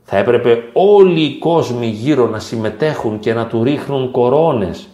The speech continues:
σε αυτό το απομεινάρι, το οποίο απομεινάρι είναι ένα πτώμα πια,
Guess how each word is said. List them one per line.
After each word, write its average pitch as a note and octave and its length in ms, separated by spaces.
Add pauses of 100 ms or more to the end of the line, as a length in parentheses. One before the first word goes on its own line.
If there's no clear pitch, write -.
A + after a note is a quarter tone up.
(360)
σε - 220
αυτό D#3 320
το D3 200
απομεινάρι, B2+ 1120 (560)
το E2+ 160
οποίο A2 340
απομεινάρι F#2+ 840 (200)
είναι G#2+ 200
ένα A2 180
πτώμα C#3+ 540
πια, A#2 580